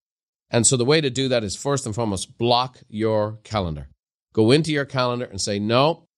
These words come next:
this is the time that, like, I'm starting my morning routine. That time is blocked. This is my time for reading. This is my time for vacation. This is my time for activities to grow my business. This is time," and it's blocked,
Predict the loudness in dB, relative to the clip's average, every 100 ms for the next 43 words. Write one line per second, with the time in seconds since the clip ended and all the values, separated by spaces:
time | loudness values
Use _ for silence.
0 | _ _ 2 4 2 0 -4 0 0 0
1 | -4 -8 -12 -2 0 0 -2 0 0 0
2 | -2 -2 0 0 -2 -2 0 -2 -2 -4
3 | 0 0 0 -2 -2 -2 -4 -8 -20 _
4 | _ _ 2 2 2 0 0 0 -2 -2
5 | -2 -2 0 0 -2 -2 0 0 -2 -2
6 | -2 -4 -4 -4 -4 -2 -2 -4 -6 -14
7 | _ _ 0 2 2 0 -2 0 -2 -4
8 | -6 -4 -6 -2 0 0 0 -2 -4 -8
9 | -6 -6 0 4 4 4 0 -2 -2 -4
10 | -6 -8 -12 _ _ 2 4 4 0 -4
11 | -2 0 0 -2 -2 -4 -2 2 2 2
12 | -6 -18